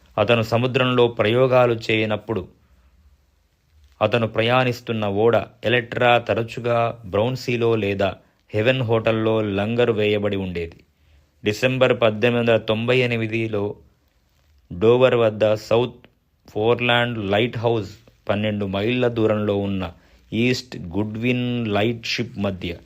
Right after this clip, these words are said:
వైర్లెస్ కమ్యూనికేషన్ ఏర్పాటుకు బ్రిటిష్ లైట్ షిప్ సర్వీస్ అధికారం ఇచ్చింది. పదిహేడు మార్చి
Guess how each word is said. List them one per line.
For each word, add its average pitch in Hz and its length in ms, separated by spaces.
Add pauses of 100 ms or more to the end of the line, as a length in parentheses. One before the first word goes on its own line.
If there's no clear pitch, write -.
(400)
వైర్లెస్ 117 500
కమ్యూనికేషన్ 113 800
ఏర్పాటుకు 107 840 (760)
బ్రిటిష్ 117 480 (420)
లైట్ 113 320
షిప్ - 320
సర్వీస్ 113 540
అధికారం 107 500
ఇచ్చింది. 90 400 (1120)
పదిహేడు 120 560
మార్చి 110 800